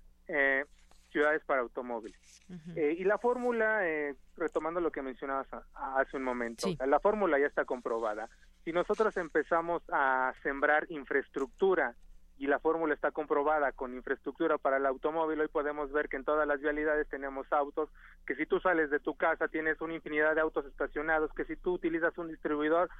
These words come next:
Speaker 1: pues parecen mega
Speaker 2: Ujú.
Speaker 1: estacionamientos. La fórmula ya está compro-, comprobada, es decir, generas infraestructura, pues vas a atraer vehículos.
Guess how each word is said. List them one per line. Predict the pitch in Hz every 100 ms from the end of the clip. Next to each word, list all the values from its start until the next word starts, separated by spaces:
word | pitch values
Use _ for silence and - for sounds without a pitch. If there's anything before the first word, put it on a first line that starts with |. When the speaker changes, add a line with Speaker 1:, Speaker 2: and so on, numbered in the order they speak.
| - -
Speaker 1:
pues | 151
parecen | 165 143 156 170
mega | 151 139
Speaker 2:
Ujú. | 135 -
Speaker 1:
estacionamientos. | 160 131 131 131 123 135
La | 147
fórmula | 190 196 190 147
ya | 143
está | - 139
compro-, | 123 123 117 120 - - - - -
comprobada, | 160 147 151 151 143 143
es | 151
decir, | 151 143 160 156 - - - - - - - -
generas | 147 165 175 208
infraestructura, | 196 196 - 233 - 262 240 254
pues | - 143
vas | 151 165
a |
atraer | 156 139 135 135
vehículos. | 127 117 - 107